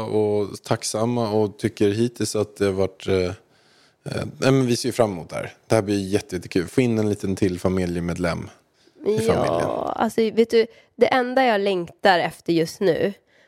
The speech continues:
Speaker 2: Alltså, innan jag blev gravid nu så såg jag fram emot... Åh, vad mysigt att vara gravid.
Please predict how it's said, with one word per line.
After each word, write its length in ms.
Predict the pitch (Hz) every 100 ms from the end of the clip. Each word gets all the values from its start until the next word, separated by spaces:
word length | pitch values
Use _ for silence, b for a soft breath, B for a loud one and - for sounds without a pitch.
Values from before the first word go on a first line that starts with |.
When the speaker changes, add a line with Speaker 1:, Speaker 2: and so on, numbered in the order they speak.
| b
Speaker 2:
Alltså, 360 | - 202 196 190 - _ _ -
innan 600 | 240 214 240 311 - 233 240 -
jag 120 | 196
blev 140 | 185 170
gravid 280 | 165 143
nu 160 | - 190
så 160 | - 196
såg 180 | 208
jag 100 | 196
fram 340 | - 202 220 214
emot... 340 | 202 160 - -
Åh, 160 | 330 320
vad 140 | 311
mysigt 580 | 311 311 294 - 277 -
att 60 | 277
vara 100 | 269
gravid. 580 | 262 247 254 247 233